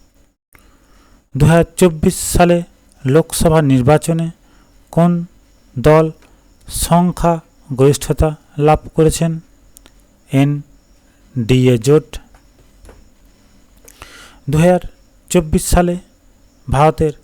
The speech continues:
প্রধানমন্ত্রী আবার কে নিয়োগ হচ্ছেন?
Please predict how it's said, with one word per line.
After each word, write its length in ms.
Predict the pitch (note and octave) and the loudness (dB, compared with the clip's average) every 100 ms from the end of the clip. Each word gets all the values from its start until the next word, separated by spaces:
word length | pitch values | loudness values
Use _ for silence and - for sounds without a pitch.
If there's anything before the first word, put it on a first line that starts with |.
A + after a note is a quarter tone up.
| _ _ _ | _ _ _
প্রধানমন্ত্রী 720 | D3+ D3 D#3+ E3+ E3+ F3 E3+ E3+ _ _ _ | -2 0 0 0 -2 -4 -6 -8 _ _ _
আবার 320 | C3+ C3+ C#3+ C3+ | -4 -2 -2 -4
কে 240 | - E3 E3 _ - | -6 -6 -6 _ -4
নিয়োগ 340 | B2+ B2+ B2 | 0 0 -2
হচ্ছেন? 420 | C3+ - - D#3 | -6 -6 -8 -8